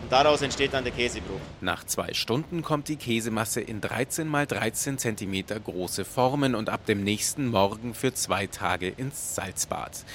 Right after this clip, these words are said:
Speaker 2: Danach geht es für den Weißlacker ein Stockwerk tiefer. Im dunklen Schmierkeller hat der Käse erstmals seine Ruhe. Sechs Wochen liegen die Käsewürfel in dem kühlen Keller.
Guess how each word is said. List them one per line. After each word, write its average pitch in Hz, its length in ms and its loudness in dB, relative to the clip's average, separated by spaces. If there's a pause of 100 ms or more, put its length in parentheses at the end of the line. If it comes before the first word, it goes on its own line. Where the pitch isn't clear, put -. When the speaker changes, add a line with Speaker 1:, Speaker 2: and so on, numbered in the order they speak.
(220)
Speaker 2:
Danach 107 500 -2
geht 151 180 -2
es 151 140 -2
für 156 80 2
den 139 180 0
Weißlacker 117 640 2
ein 101 200 -2
Stockwerk - 720 -2
tiefer. - 460 -4 (440)
Im 95 260 -10
dunklen 101 480 0
Schmierkeller 127 720 2
hat 117 140 -2
der 131 100 2
Käse 110 420 -2 (140)
erstmals 101 720 -4
seine 90 300 0
Ruhe. 98 320 -4 (1400)
Sechs 104 440 -2
Wochen 123 340 0
liegen 85 280 -4
die 82 100 -12
Käsewürfel 127 760 -2
in 127 180 -2
dem 139 200 -2
kühlen 104 440 -4
Keller. 85 380 -8